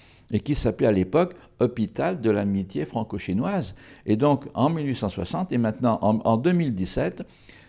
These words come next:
euh, c-, c-, cette dispensaire est devenue, euh, une tour de, de, de, de trente-cinq étages avec mille trois cents lits. Et un, un,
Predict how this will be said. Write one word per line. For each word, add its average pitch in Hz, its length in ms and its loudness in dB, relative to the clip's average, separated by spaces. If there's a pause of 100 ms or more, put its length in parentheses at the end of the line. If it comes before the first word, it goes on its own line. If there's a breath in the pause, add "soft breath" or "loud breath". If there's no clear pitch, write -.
(120 loud breath)
euh, 113 320 6
c-, - 180 -4
c-, - 240 -4
cette 123 300 -2
dispensaire 120 460 -2
est 101 80 4
devenue, 104 480 2
euh, 87 100 0
une 107 220 2
tour 110 320 0
de, 87 180 2
de, 87 280 2
de, 87 240 -2
de 90 180 0
trente-cinq 95 400 -4
étages 120 400 -4
avec 87 280 -4
mille 107 200 0
trois - 180 -4
cents 82 220 -6
lits. 151 300 -2 (480 loud breath)
Et 107 60 2
un, 110 220 6
un, 113 160 4